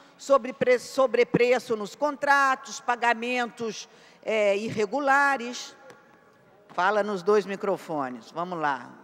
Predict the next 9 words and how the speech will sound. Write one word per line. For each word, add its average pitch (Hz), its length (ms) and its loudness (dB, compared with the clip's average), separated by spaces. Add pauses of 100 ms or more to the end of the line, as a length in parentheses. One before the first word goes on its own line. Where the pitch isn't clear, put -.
(220)
Parece 175 440 -8
dois. 190 580 -6 (800)
É, 160 280 0 (160)
a 151 120 -8
gente 175 220 -10
escuta - 420 0
melhor? 240 420 8 (800)
Tá 175 160 4
ótimo. - 480 -4